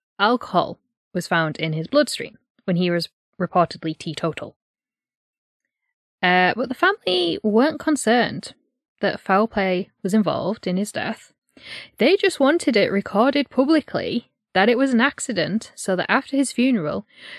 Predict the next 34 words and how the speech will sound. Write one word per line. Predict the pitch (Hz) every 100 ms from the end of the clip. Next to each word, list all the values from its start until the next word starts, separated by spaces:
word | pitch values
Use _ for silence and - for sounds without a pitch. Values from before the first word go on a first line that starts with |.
| - -
nobody | 175 285 294 269
would | 233 262
suggest | 285 247 226 185 -
that | 202
he | 196 240
had | 247 226
been | 226 233 226 - _ _ _
thrown | 160 208 247 269
from | 269 269
a | 277
plane | - 220 233 214
or | 151
poisoned | _ 165 208 240 226 240 233
or | 160
dumped | 147 185 247 240
in | 254
the | 262
sea | - 202 220 226 214
or | 147
anything | 208 330 - 330
like | 339 320
that. | - 392 196 - - - _ _ _ _ _ _ _ _ _ _ _ _ _
Which, | - 330 -
of | 320
course, | - - 440 453 440 -
nobody | 311 330 302
did, | 240 233
and | 233
that's | 226 220
the | 220
end | 208
of | 196
the | 190
story. | - 143 135 - 92 -